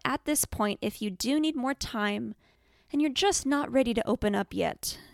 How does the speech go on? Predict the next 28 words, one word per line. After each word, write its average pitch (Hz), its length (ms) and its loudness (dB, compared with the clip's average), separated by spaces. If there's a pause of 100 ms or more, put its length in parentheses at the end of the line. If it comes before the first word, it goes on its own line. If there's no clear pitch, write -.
(120)
don't 330 320 4
stress 269 560 2
or 233 160 2
force 262 400 0
yourself 196 600 -2 (580)
to 269 100 0
get 277 280 0
to 320 120 0
a 285 60 0
place - 720 0
that - 140 -4
you're 226 120 0
not 220 380 2
ready 202 320 2
for. - 420 -8 (1200)
During 311 280 4
a 277 60 0
guided 247 340 0
meditation 226 880 0
that 208 120 2
I 202 80 6
was 202 180 2
listening 202 360 -2
to - 200 -2
recently, - 580 -4 (880)
the 254 80 2
instructor 302 540 0
shared 254 420 2